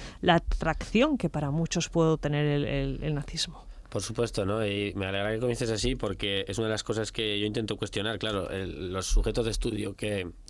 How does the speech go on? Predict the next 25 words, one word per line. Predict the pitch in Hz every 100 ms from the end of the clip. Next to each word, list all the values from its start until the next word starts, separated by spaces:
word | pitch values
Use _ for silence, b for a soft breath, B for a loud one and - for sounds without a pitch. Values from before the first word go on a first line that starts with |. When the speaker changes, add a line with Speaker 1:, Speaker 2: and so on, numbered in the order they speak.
| -
Speaker 2:
aparecen | 104 101 101
en | 104 98
la | 98
obra | 101 110 107
o | 92
que | 92
son | - 90
centrales | - 98 101 98
a |
la | 98
obra | 98 101 110 B B B
son | - 98
los | 104
militantes | 117 101 104 98
de | 98
los | 92
partidos | 98 92 95
fascistas | 101 90 107 - 95
locales, | 90 - 127 95
¿no? |
De | 104
cada | 92 92 87
país, | 95 - 98
que | 95
son | 90 90